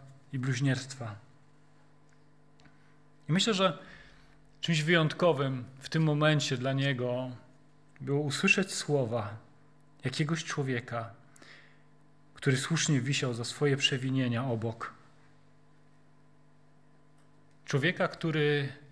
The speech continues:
wyznał, bo w nim widział Zbawiciela.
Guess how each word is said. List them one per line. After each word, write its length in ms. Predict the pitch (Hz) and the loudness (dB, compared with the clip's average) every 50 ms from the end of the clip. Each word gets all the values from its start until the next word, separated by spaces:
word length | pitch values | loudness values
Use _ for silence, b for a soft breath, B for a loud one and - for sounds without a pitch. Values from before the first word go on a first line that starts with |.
| - - - | -20 -16 -10
wyznał, 580 | 123 120 147 139 123 127 120 113 107 107 110 104 - - - - - - b b b b b b b b b b b b b b - - - - - 120 | -4 -2 -2 -2 -2 -2 -4 -4 -6 -8 -10 -14 -18 -20 -20 -20 -20 -20 b b b b b b b b b b b b b b -20 -20 -20 -12 -6 -6
bo 80 | 120 | -2
w 80 | 113 127 | 0 2
nim 200 | 151 143 135 120 | 2 2 2 2
widział 400 | 127 131 113 120 127 131 - - - - - - - - - 117 | 0 -2 -2 -4 -6 -8 -10 -12 -16 -18 -20 -20 -20 -16 -12 -10
Zbawiciela. 760 | 113 117 120 127 110 120 120 - - 131 117 113 120 120 | -8 -6 -6 -6 -6 -6 -6 -8 -8 -8 -8 -10 -10 -12